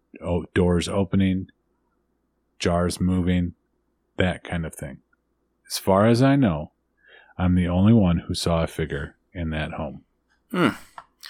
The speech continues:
Speaker 2: Yeah, that's, uh, yeah, like, like you said, I think the response is, it makes a lot of sense. You're a kid, you're up watching T V, you know, it's like,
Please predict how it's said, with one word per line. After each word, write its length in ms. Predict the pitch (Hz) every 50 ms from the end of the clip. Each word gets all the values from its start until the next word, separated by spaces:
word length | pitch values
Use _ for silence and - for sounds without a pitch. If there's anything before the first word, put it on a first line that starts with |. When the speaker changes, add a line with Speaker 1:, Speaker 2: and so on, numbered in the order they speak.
| - - - - - - - - _ _ -
Speaker 2:
Yeah, 160 | - 151 165
that's, 500 | 151 143 160 175 147 - - - - - - - _ _ - _ - -
uh, 60 | 85 - - - - - - - _ _ _ _ - - -
yeah, 240 | - - - 135 -
like, 240 | - 151 180 190 165
like 180 | 170 175 143
you 100 | 139 131
said, 200 | 113 - 113 95
I 160 | 98 76 87 104
think 220 | - 131 104 -
the 80 | 107 92
response 560 | 87 82 - - - 107 98 98 95 - -
is, 180 | 85 76 - - _ _ _ _ - -
it 200 | - - - -
makes 320 | 98 101 110 120 101 - -
a 60 | 98
lot 140 | 90 - -
of 80 | -
sense. 320 | - - 90 71 - - -
You're 200 | 113 123 123 98
a 80 | -
kid, 440 | - - 123 104 98 98 98 98 - - - - - -
you're 200 | - 110 120 117
up 140 | 110 101 -
watching 340 | 104 101 101 - - 104 101
T 260 | - - 110 101 101
V, 340 | 90 92 95 92 90 90 82
you 200 | 60 95 104 101
know, 240 | 95 87 85 87 - - - - - _ -
it's 140 | - - -
like, 220 | 123 101 87 78